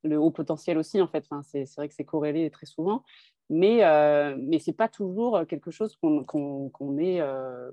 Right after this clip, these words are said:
pleinement et qu'on assume avec les deux pieds dedans, en fait. Enfin, parfois, c'est, il y a, il y a deux faces, en fait.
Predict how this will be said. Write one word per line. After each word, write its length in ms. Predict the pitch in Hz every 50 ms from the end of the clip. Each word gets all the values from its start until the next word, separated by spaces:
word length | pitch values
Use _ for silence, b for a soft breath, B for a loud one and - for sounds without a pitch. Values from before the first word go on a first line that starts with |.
| -
pleinement 580 | - 170 170 160 160 165 180 196 214 226 226 214
et 120 | 170 156
qu'on 240 | - - 156 151 147
assume 360 | 151 151 - - - 214 214
avec 280 | 190 165 143 151 147 - -
les 80 | 151
deux 140 | 139 147 165
pieds 180 | 151 _ - 196
dedans, 240 | 180 196 175 165
en 60 | 147 143
fait. 260 | - 147 139 - _
Enfin, 220 | - 135 127 123 123 -
parfois, 240 | 135 - - 202 208
c'est, 320 | - - 170 147 135 131
il 60 | 123
y 60 | 123
a, 80 | 131 123
il 80 | 127 123
y 40 | 127
a 60 | 131
deux 160 | 131 147 185 190
faces, 320 | - - 202 - - -
en 60 | 139
fait. 200 | - - 139 -